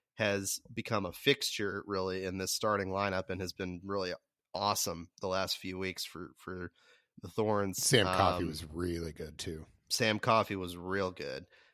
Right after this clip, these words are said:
Speaker 1: Um, I believe she had two assists, if I am remembering
Speaker 2: She did.
Speaker 1: correctly.
Speaker 2: You're correct.
Speaker 1: Yes, she did. Uh, she had the assist to Hubley, who scored her second career goal, uh, which was a,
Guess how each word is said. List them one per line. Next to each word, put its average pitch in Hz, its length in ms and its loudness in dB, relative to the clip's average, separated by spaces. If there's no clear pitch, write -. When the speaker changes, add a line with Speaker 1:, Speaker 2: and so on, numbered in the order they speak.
Speaker 1:
Um, 87 640 0
I 104 40 0
believe 123 400 2
she - 160 0
had 92 200 -2
two 101 200 -2
assists, - 760 -6
if 101 180 -4
I 92 160 -2
am 85 380 -6
remembering 92 400 -2
Speaker 2:
She 127 80 6
did. 104 140 2
Speaker 1:
correctly. 92 440 -6
Speaker 2:
You're 104 120 0
correct. 95 260 -2
Speaker 1:
Yes, 110 300 4
she 107 160 0
did. 92 200 0
Uh, 104 240 4
she 120 160 4
had 107 140 6
the 104 180 2
assist 120 440 4
to 104 180 2
Hubley, 113 540 4
who 113 400 4
scored 120 360 0
her 117 100 0
second - 400 0
career 101 280 -2
goal, 101 600 0
uh, 95 260 0
which 95 220 -2
was 98 160 -4
a, 95 80 -6